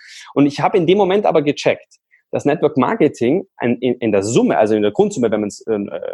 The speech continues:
legal baut, man kann's ja auch illegal bauen, aber das kann man alles, wenn man's richtig geil macht als Product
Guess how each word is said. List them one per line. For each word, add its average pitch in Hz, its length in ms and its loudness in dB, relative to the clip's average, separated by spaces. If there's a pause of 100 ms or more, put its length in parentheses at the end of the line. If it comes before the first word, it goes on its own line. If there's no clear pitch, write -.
(580)
legal 110 420 2
baut, 127 440 2
man 98 120 -10
kann's 113 160 0
ja 101 60 0
auch 92 60 -4
illegal 196 340 4
bauen, 196 200 0
aber 113 120 -2
das 107 100 -4
kann 113 140 -6
man 101 100 -2
alles, 160 340 2 (200)
wenn 120 100 0
man's 123 240 0
richtig 196 300 -2
geil 175 180 2
macht 175 160 -4
als - 180 -8
Product 196 380 0